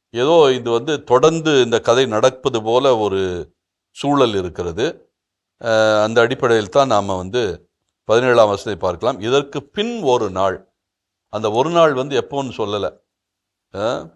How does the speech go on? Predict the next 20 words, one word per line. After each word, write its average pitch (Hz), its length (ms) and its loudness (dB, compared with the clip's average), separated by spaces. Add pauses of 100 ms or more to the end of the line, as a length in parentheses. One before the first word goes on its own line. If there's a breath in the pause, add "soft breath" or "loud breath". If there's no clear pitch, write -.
இதற்கு 127 420 -2
பின் 143 260 -6
ஒரு 110 220 -2
நாள் 135 280 2
என்றால், 110 600 2 (400)
அது 101 460 -6
ஒரு 110 200 -2
மாதத்துக்கு 123 680 2
பிறகா 113 240 2
இருக்கலாம், 101 480 0
அல்லது 117 540 -2
ஓராண்டுக்கு 117 640 0
பிறகா 101 140 2
இருக்கலாம், 90 280 -4
இல்ல 170 200 -2
பத்து 156 300 2
ஆண்டுகளுக்கு 156 400 2
பிறகு 117 240 0
கூட 113 200 -4
இருக்கலாம். 98 320 -10